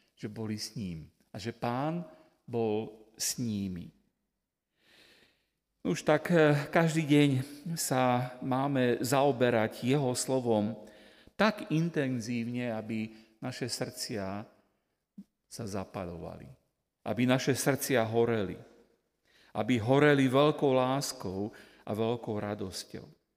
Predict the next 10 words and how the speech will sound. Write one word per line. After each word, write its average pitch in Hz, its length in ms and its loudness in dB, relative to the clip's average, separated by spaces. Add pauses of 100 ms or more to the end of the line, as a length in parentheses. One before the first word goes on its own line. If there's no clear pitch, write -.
(800)
Až - 160 -4
keď 160 160 2
sme 160 240 4
v 156 80 -4
tom 160 160 6
priamo 160 400 6
o-, 143 340 4
obecenstve 160 720 4
s 139 240 0
ním, 156 400 2